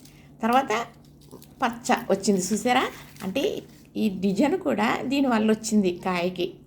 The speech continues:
ఏంటి బుట్ట కట్టడం వల్ల. అయితే కాయ కూడా బాగా అవుతుంది. మరి పక్షులు అయ్యి కొట్టవు. ఇలా అందంగా క్రా-, మొత్తం మీద టోటల్గా ఇలా మచ్చలుగా అందంగా రావడానికి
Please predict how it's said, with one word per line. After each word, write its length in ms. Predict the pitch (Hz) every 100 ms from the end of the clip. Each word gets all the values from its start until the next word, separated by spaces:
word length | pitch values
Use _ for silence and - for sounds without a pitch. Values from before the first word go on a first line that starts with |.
| -
ఏంటి 160 | 214 220
బుట్ట 300 | 214 214 -
కట్టడం 460 | 247 226 190 190 185
వల్ల. 200 | 180 175 - - - - -
అయితే 200 | 214 381
కాయ 340 | - 226 202
కూడా 240 | 220 220 247
బాగా 380 | 226 196 196 220
అవుతుంది. 640 | 180 180 185 196 175 175 - - - -
మరి 80 | 202
పక్షులు 400 | 196 190 - 220
అయ్యి 220 | 208 202
కొట్టవు. 640 | 247 190 - 180 165 - - - -
ఇలా 180 | 208 240
అందంగా 540 | 294 233 233 247 269
క్రా-, 460 | 320 262 226 220 220
మొత్తం 360 | 214 190 - 339
మీద 140 | 320 359 - -
టోటల్గా 440 | 220 214 247 247 285
ఇలా 320 | 311 247 247
మచ్చలుగా 540 | 233 233 - 233 233
అందంగా 460 | 277 240 220 214 226
రావడానికి 640 | 214 196 185 196 208 320